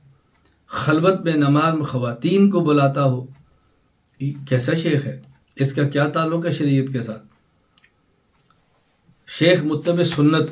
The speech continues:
نمبر تین، وہ صحبت یافتہ ہو، جس سے بیعت کرنی ہے، جب وہ کسی اپنے شیخ کی صحبت میں رہا ہی نہیں،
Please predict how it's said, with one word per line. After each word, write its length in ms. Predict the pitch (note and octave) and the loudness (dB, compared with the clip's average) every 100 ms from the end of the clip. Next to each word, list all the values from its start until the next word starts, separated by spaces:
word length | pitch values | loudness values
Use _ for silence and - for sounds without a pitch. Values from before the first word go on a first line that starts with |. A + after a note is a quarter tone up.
| - - _ _ _ _ _ _ _ _ _ _ - _ _ - | -8 -20 _ _ _ _ _ _ _ _ _ _ -20 _ _ -6
نمبر 300 | A#2+ A#2+ B2+ | 0 4 2
تین، 400 | C3 E3 F#3 F#3+ - _ _ _ _ _ _ B2 | 2 0 0 -4 -12 _ _ _ _ _ _ 0
وہ 120 | D#3 | 2
صحبت 420 | - D3+ D3 F3+ E3 | 2 2 2 0 0
یافتہ 460 | C#3 C#3 - E3+ | 4 4 0 0
ہو، 260 | D3+ - - - _ _ _ _ _ _ _ _ _ _ - | 0 -2 -8 -18 _ _ _ _ _ _ _ _ _ _ -6
جس 280 | B2 E3 - | -2 0 0
سے 80 | |
بیعت 400 | C#3 B2+ C#3+ C#3 | 0 2 2 0
کرنی 440 | C3+ B2+ C#3+ D#3 C3 | 0 2 4 4 2
ہے، 300 | A2+ A2+ - - | 2 -6 -10 -18
جب 360 | B2 C#3 D3 D3 | -4 0 0 -2
وہ 280 | D#3+ E3 - | -4 -4 -2
کسی 400 | C#3+ C#3 D#3 D#3+ | -2 0 -2 -2
اپنے 400 | C#3 C3 D3 D#3+ | -4 -4 -4 -4
شیخ 380 | C#3+ C3+ C#3 C#3 | -2 0 0 0
کی 80 | C#3+ | -2
صحبت 520 | C3+ C3 B2 D3 D3+ | -2 -4 -2 -4 -2
میں 120 | C#3+ | 0
رہا 280 | C3 G#2+ A#2+ | 0 0 2
ہی 100 | E3+ | 2
نہیں، 280 | E3+ B2 | 4 2